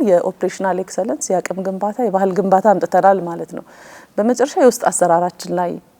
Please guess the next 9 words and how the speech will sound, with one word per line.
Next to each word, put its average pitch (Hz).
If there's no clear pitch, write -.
ያለ 170
ክፍተታችንን 185
የመድፈን፣ 156
ይሄ 165
ለሙስና፣ 160
ለብልሹ 170
አሰራር 165
ተጋላጭ 165
እንዳይሆኑ 185